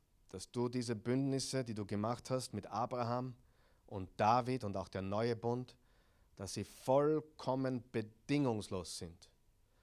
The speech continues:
dass du dich entschlossen hast, einen Weg zu bereiten,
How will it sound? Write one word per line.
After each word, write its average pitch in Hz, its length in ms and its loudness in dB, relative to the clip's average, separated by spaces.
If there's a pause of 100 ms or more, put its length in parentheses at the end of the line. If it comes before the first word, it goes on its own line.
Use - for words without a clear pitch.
(220)
dass - 280 -10 (100)
du 160 340 4 (200)
dich 123 120 0
entschlossen 113 560 0
hast, 95 400 -6 (480)
einen 95 280 -8
Weg 110 240 0
zu 101 140 -6
bereiten, 87 580 -6